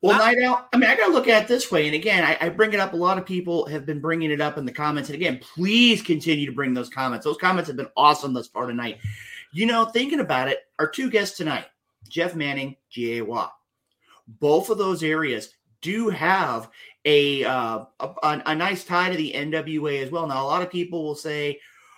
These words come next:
Speaker 1: uh, "Well, how does the N W A connect to,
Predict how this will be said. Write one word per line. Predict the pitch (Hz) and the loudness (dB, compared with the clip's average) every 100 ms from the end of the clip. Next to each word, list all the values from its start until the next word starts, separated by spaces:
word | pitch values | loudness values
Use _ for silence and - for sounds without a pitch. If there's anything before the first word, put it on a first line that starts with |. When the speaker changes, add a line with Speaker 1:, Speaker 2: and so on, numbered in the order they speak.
| _ - | _ -4
Speaker 1:
uh, | 139 127 123 | 0 0 -2
"Well, | 120 135 131 131 127 | -4 -2 0 0 0
how | 127 151 165 | -2 0 0
does | 160 151 | -2 -4
the | 143 135 131 | -8 -6 -6
N | 139 | -6
W | 131 131 131 | -8 -4 -4
A | 127 | -4
connect | - 127 135 127 107 - | -8 -8 -6 -8 -10 -18
to, | - 131 127 127 123 | -10 -4 -2 -2 -6